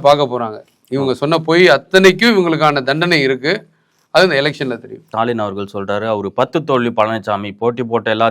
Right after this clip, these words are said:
Speaker 2: தேர்தல்லையும் தோல்வி தான்
Speaker 1: ம்.
Speaker 2: அப்படின்ற மாதிரி ஒரு கு-, குற்றச்சாட்டு இருபத்தி ஆறு முதலமைச்சர் வேட்பாளர் மேல வந்திருக்குல்ல.
Speaker 1: நான் கேக்குறேங்க, அவரை பத்து தோல்வின்னு நீ சொல்றீல்ல, நீ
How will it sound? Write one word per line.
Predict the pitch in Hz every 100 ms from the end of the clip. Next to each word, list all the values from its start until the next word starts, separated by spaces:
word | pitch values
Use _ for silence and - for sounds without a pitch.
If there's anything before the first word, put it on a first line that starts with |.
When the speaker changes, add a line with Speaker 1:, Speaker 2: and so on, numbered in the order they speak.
| 110
Speaker 2:
தேர்தல்லையும் | 117 117 117 123 117
தோல்வி | 107 110 101 95
தான் | 95 92 _ _ _
Speaker 1:
ம். | 110
Speaker 2:
அப்படின்ற | 104 110 107 107
மாதிரி | 104 104
ஒரு | -
கு-, | 120 117 107 101 98
குற்றச்சாட்டு | 107 113 127 123 120 156 160 - _ 123
இருபத்தி | 123 143 135 123
ஆறு | 120 117
முதலமைச்சர் | 110 120 117 113 101
வேட்பாளர் | 101 - 98 95 95
மேல | 95 92
வந்திருக்குல்ல. | 90 87 98 - - _ _ _ _ _ 139
Speaker 1:
நான் | 143 135
கேக்குறேங்க, | 139 131 113 87 90 110 - _ _ - -
அவரை | 135 151 -
பத்து | 139 202 165
தோல்வின்னு | 175 165 175 180
நீ | 123 139
சொல்றீல்ல, | 151 165 131 110 113 117 - _ _ _
நீ | 104 135